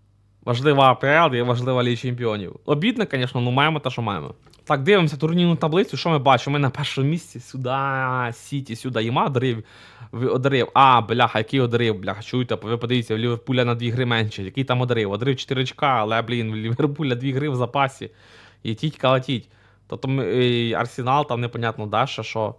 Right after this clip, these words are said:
Але, але, але, ми своє забираємо. І це радує. Челсі, Арсенал, я думаю, нас вже не доженуть. Єдиний конкурент наш Ліверпуль, тому let's go до квітня, let's go до квітня. Квітень місяць у нас тут Лестер, через два дня на третій Юнайтед нас жде,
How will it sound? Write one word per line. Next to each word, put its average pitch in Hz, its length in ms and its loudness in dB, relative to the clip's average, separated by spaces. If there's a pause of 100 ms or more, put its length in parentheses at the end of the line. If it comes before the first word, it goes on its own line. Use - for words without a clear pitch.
(140)
Але, 131 260 2
але, 139 300 4
але, 139 340 4
ми 123 120 -2
своє 147 200 -2
забираємо. 139 600 0
І 107 60 -14
це 117 300 -2
радує. 101 360 -4 (2000)
Челсі, 214 360 4
Арсенал, 190 320 4
я 196 60 4
думаю, 165 260 2
нас 165 180 0
вже 139 140 4
не 156 180 6
доженуть. 139 520 2
Єдиний 151 460 -4
конкурент 151 480 -2
наш 127 280 -2
Ліверпуль, 151 420 -4
тому 160 500 -6 (280)
let's 156 140 2
go 170 240 -2
до 151 120 2
квітня, 123 420 -10
let's 123 180 -4
go 165 160 -4
до 127 100 -4
квітня. 135 320 -10 (140)
Квітень 190 300 2
місяць 185 300 4
у - 20 -6
нас 120 160 2
тут 120 160 -4
Лестер, 190 560 4 (320)
через 156 320 2
два 160 420 6
дня 156 220 0
на 156 120 0
третій 156 400 2
Юнайтед 175 640 2
нас 143 80 2
жде, 131 380 4